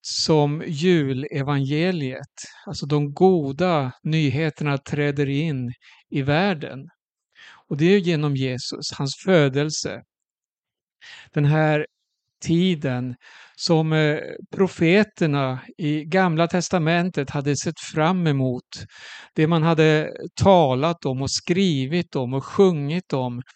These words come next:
Ja, det här som man hade längtat efter. Det står om Abraham att han längtade efter att se Jesu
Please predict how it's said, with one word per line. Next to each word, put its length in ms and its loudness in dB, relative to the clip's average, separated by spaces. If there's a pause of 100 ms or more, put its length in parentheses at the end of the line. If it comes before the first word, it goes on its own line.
(480)
Ja, 340 0 (180)
det 80 -4
här 220 0
som 120 -6
man 120 0
hade 340 2 (100)
längtat 840 -2
efter. 420 -6
Det 160 -6
står 200 2
om 140 2
Abraham 680 0 (540)
att 140 -4
han 240 -2 (240)
längtade 1120 0 (260)
efter 380 0
att 200 0
se 640 0 (460)
Jesu 760 -2